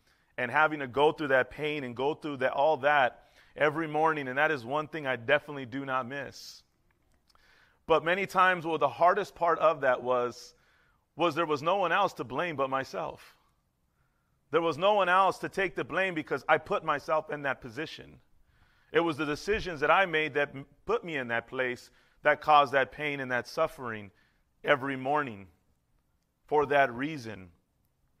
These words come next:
And we look at a place here that the children of Israel are in that place and have been put in this place because of the decisions they made. But not only that, they choose to go back to that place and find themselves in the same position as they were before,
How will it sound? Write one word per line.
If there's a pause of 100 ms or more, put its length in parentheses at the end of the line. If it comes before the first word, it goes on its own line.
(920)
And
we
look
at
a
place
here
that
the
children
of
Israel
are
in
that
place
and
have
been
put
in
this
place
because (1000)
of
the
decisions
they
made. (320)
But
not
only
that, (140)
they
choose
to
go
back
to
that
place (1300)
and
find
themselves
in
the
same
position
as
they
were
before,